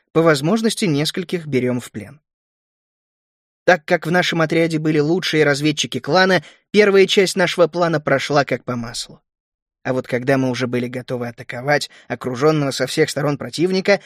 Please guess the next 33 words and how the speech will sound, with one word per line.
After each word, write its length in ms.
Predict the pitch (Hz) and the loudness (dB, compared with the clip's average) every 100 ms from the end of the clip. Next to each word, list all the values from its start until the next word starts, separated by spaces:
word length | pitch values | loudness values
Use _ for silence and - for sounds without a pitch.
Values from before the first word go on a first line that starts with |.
| - _ | -12 _
вторую 380 | - 143 160 202 | -2 0 2 0
часть 280 | - 202 - | 0 0 0
нашего 340 | 208 - 220 | -4 -2 -4
плана 440 | - 208 208 208 - _ _ | -2 -2 0 -2 -6 _ _
пришлось 480 | 139 135 151 170 - | -6 -6 -2 -2 -2
срочно 420 | - 143 147 151 | -2 -2 -2 -2
менять. 460 | 143 147 143 - - _ _ _ _ _ _ _ | -2 0 -2 -4 -16 _ _ _ _ _ _ _
Дело 300 | 156 190 190 | 2 4 4
в 60 | 156 | 0
том, 140 | 202 | -4
что 140 | 170 175 | -2 -2
я 100 | 170 | -2
наконец 460 | 160 165 170 151 | -2 -2 -2 -6
понял, 400 | - 190 180 160 | -4 -4 -2 -2
с 100 | 147 | -4
кем 240 | - 156 151 | -2 0 0
мы 160 | 147 | 0
имеем 300 | 143 139 135 | 0 0 -2
дело. 300 | 123 120 - _ _ _ _ _ _ _ | -4 -10 -14 _ _ _ _ _ _ _
К 100 | - | -10
нам 260 | 131 202 214 | -4 -2 -2
пожаловали 840 | 202 170 175 208 196 175 175 156 _ | -2 -2 -2 0 0 -2 -4 -8 _
халфлинги. 800 | - 208 147 - 117 110 104 _ _ _ _ _ _ _ _ _ _ _ | -4 0 0 -2 -12 -14 -18 _ _ _ _ _ _ _ _ _ _ _
Должен 300 | 226 240 247 | 4 6 4
заметить, 460 | 233 240 277 247 - | 2 2 0 -4 -4
что, 160 | 208 | -2
несмотря 520 | 202 190 185 180 220 | -2 -2 -4 -2 -2
на 100 | 214 | -2
приличную 640 | - 170 175 196 - 151 143 | -4 -4 -4 -6 -4 -2 -2
экипировку 640 | 127 - 139 214 - 202 - _ | -6 -6 2 2 4 0 0 _
и 80 | 135 | 0
нормальные 600 | 143 160 156 131 123 131 | 2 4 4 2 0 0
уровни, 420 | 226 254 247 240 | 0 2 0 0